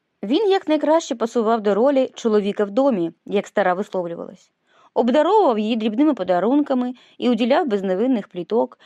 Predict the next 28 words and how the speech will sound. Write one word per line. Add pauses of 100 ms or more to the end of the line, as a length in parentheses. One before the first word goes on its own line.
(120)
переказував
різні
жарти
та
пригоди,
читав
їй
ввечері
газету (180)
і
роз'яснював
поточні
події, (260)
поки
вона
лагодила
йому
шкарпетки. (560)
Вона (140)
залюбки
квоктала
над
ним, (240)
придумувала
для
нього
особливі
наїдки,